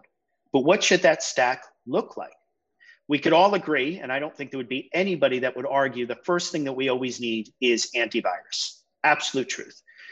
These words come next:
Even though people are fed up with it <laughs> in many ways, we know signature-based doesn't always work well. There are great alternatives that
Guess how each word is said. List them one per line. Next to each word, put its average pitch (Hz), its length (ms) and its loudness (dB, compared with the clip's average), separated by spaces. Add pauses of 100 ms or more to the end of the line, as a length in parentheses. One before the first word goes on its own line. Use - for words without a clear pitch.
(320)
Even 180 240 6
though 156 240 8
people 147 460 -4
are 123 200 -2
fed 131 280 2
up 165 180 2
with 185 160 2
it 180 180 0
<laughs> - 40 -16
in 127 80 -14 (180)
many 160 200 4
ways, 160 520 2 (360)
we 113 200 -6
know 147 180 6
signature-based 160 840 0
doesn't 139 300 -2
always 131 300 -2
work 175 320 4
well. 147 340 6 (360)
There 180 180 6
are 165 220 4
great 156 560 0
alternatives 131 880 -4
that 110 180 0